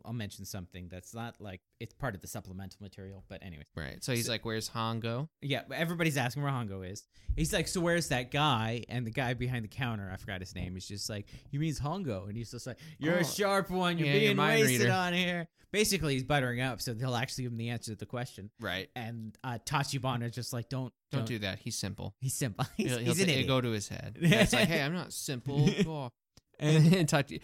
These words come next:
Speaker 2: Taki's back on subject. He's like, "Okay, but where is Hongo?"
Speaker 1: A-,
Speaker 2: Right,
Speaker 1: and so
Speaker 2: jokes
Speaker 1: he's just
Speaker 2: aside.
Speaker 1: like, "He's here," and he, like, shows the paper.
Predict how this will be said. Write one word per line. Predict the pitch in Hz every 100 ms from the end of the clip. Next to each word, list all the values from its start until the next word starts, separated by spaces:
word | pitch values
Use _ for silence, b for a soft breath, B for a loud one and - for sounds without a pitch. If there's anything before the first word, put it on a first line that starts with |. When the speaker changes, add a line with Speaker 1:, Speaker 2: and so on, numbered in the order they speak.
| B -
Speaker 2:
Taki's | 147 139 127
back | 135 139
on | 127 120
subject. | 123 107 104
He's | 101
like, | 110
"Okay, | 117 120
but | 107
where | 107 107
is | 104
Hongo?" | 98 - 67 -
Speaker 1:
A-, | 170
Speaker 2:
Right, | -
Speaker 1:
and | 165 156
so | -
Speaker 2:
jokes | 151
Speaker 1:
he's | 147
just | 156
Speaker 2:
aside. | 95
Speaker 1:
like, | 147
"He's | - 226 254 -
here," | 180 202 127 107
and | 107
he, | 107
like, | 117 107 - -
shows | - 151 131
the | 127
paper. | - 117 - 85